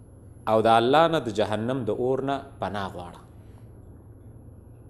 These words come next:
په رمضان کې خصوصاً، اللهم إني أسألك الجنة، اللهم أجرني من النار، اللهم إني أعوذ بك من النار. او مشهور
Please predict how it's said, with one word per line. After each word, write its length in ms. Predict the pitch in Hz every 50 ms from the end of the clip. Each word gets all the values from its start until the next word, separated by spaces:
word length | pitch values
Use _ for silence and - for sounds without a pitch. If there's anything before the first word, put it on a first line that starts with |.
| - - - - - - - - - - - - -
په 60 | - 107 107
رمضان 380 | 104 104 107 104 120 120 110
کې 80 | 101 104 -
خصوصاً، 460 | - 101 98 - 113 101 90 - - 82 82 - - 98
اللهم 540 | 101 98 95 92 90 85 82 87 85 85
إني 240 | 85 85 85 82 82
أسألك 340 | 80 - - 85 80 78 -
الجنة، 460 | 80 78 82 95 90 90 85 78 78 - - - - - - - - - - - - - - - - - - - - 113
اللهم 360 | 113 113 120 120 113 120 113
أجرني 480 | 110 110 110 104 110 107 101 101 101
من 120 | 95 95 95
النار، 440 | 92 90 92 101 101 98 90 82 - - - - - - - - - - - - - - - - -
اللهم 320 | 90 90 90 90 87 95 95
إني 220 | 92 92 92 98 101
أعوذ 340 | 98 101 117 117 113 110
بك 180 | 95 98 95 101
من 200 | 92 92 92 90
النار. 380 | 90 90 90 98 110 101 92 - - - - - - - - - - - - - - - - - - - - - - - - - - - - - - - - - - - -
او 80 | 98
مشهور 320 | 107 113 110 - 165 170